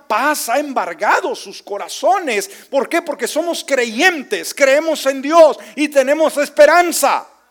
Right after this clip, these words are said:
No debemos comportarnos como alguien que no tiene esperanza.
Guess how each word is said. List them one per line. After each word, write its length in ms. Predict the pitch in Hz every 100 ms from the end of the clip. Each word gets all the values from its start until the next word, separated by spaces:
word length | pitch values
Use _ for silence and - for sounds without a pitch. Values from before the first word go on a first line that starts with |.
| _ _ _ _ _ _ _ _
No 320 | 240 311 339
debemos 460 | 285 285 311 294
comportarnos 1040 | - 285 269 262 240 - 277 330 277 247 -
como 320 | 247 247 269
alguien 400 | 311 311 277 -
que 160 | - 254
no 420 | 240 302 381 359
tiene 300 | 220 202 190
esperanza. 680 | 156 202 170 151 147 - -